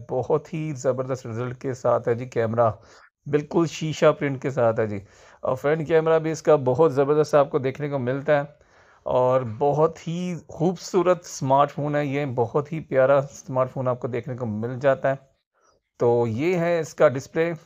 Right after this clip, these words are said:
और ये रहा बहुत ही ज़बरदस्त स्मार्टफोन। अच्छा जी, ये, अ, स्लो मो भी मैं आपको चेक करवा देता हूँ थोड़ी सी बना के।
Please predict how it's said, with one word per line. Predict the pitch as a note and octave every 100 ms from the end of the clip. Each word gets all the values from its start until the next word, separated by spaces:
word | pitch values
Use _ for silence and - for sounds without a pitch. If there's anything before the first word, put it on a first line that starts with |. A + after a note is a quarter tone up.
| _
और | - B2+ B2+ A#2
ये | A#2 D#3 D#3+
रहा | C#3+ C#3+ D3+ - _ _ _ _ _ _ _ _ _
बहुत | A#2+ B2 D3+ D#3 -
ही | D#3
ज़बरदस्त | B2+ B2 B2 D#3+ -
स्मार्टफोन। | - - B2 G#2 - G2+ - _ - - -
अच्छा | - D3 F3+
जी, | D#3+ E3+ E3+
ये, | E3+ D3 C#3+ C3+ D3+ -
अ, | D3
स्लो | B2 C#3 D#3+
मो | F3 F3
भी | F3
मैं | D#3+
आपको | D3+ D3+
चेक | D3 C#3+
करवा | C#3 C#3
देता | C#3+ D3
हूँ | C#3+
थोड़ी | D3 C3+
सी | C#3
बना | C3+ C3
के। | C3+